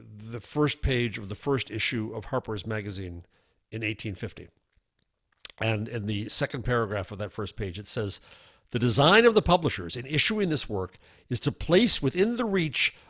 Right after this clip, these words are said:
of the great mass of the American people the unbounded treasures of the periodical lit-, literature of the present day.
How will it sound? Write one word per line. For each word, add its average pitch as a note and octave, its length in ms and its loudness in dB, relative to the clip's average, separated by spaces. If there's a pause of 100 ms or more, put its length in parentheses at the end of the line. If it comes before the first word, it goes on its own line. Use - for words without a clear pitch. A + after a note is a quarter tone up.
of A2+ 100 -6
the A#2 100 2
great D#3+ 320 0
mass C#3 480 8
of C#3 120 -2
the G#2+ 100 -2
American D3 480 0
people B2+ 260 -2
the A2+ 180 -4
unbounded E3 800 2
treasures B2 580 2
of A#2+ 100 -10
the A2 80 -4
periodical D3 720 -2
lit-, A#2 320 -2
literature C3 480 2
of G#2+ 80 -6
the G#2 80 -8
present A2+ 320 -4
day. F2 240 -8